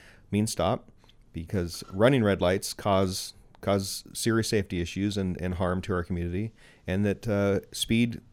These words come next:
speed increases, um, fatality or serious injuries and crashes, so slow down. And that's what we're, uh, moving towards. Our, our biggest start with this is education in our community.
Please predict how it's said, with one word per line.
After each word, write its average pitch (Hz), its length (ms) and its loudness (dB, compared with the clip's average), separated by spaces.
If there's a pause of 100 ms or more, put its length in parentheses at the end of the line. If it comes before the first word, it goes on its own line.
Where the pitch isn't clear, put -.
(300)
speed 117 320 -4
increases, 113 680 0
um, 101 280 0
fatality 113 560 2
or 104 140 2
serious 117 320 0
injuries 113 320 -2
and 98 80 -2
crashes, 110 420 -4
so 95 120 -4
slow 104 260 -2
down. 95 300 -2 (440)
And 98 200 2
that's 117 200 2
what 101 140 4
we're, 92 320 2
uh, 92 100 0
moving 98 300 2
towards. 90 480 2 (560)
Our, - 220 -8
our 104 100 4
biggest 135 640 6
start 123 220 6
with 135 160 4
this 147 220 2
is 92 300 -2 (100)
education 113 480 2
in - 20 4
our 98 80 2
community. 87 400 -4